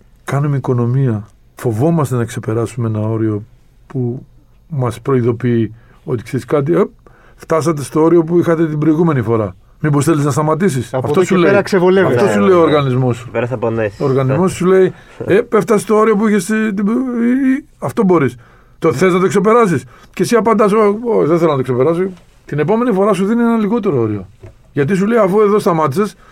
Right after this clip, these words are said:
Speaker 1: μήπως θες να σταματήσεις πιο, πιο πριν;»
Speaker 2: Και εσείς λέγατε ότι το
Speaker 1: Εγώ όχι, έλεγα,
Speaker 2: «Πάμε, πάμε, πάμε».
Speaker 1: «Συνεχίζω». <laughs> Ναι, συνεχίζω. Με βοήθησε πολύ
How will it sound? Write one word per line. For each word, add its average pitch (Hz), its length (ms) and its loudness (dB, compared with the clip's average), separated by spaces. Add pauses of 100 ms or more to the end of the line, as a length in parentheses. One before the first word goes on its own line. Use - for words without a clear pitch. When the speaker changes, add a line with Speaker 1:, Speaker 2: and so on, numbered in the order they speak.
(100)
Speaker 1:
μήπως 185 260 0
θες 214 80 -2
να 208 80 2
σταματήσεις 196 380 0
πιο, 220 320 -4
πιο 202 140 -4
πριν;» 202 260 -2 (720)
Speaker 2:
Και 147 80 -10
εσείς 131 140 -12
λέγατε 185 320 0
ότι 180 240 -2
το 147 220 -8
Speaker 1:
Εγώ 190 340 2
όχι, 165 140 0
έλεγα, 220 540 2 (300)
Speaker 2:
«Πάμε, 185 280 0
πάμε, 165 320 -4 (120)
πάμε». 180 120 -2
Speaker 1:
«Συνεχίζω». 196 640 0 (100)
<laughs> 117 220 -4 (1500)
Ναι, 104 280 -8
συνεχίζω. 104 580 -14 (320)
Με 120 160 -4
βοήθησε 131 320 0
πολύ 123 400 0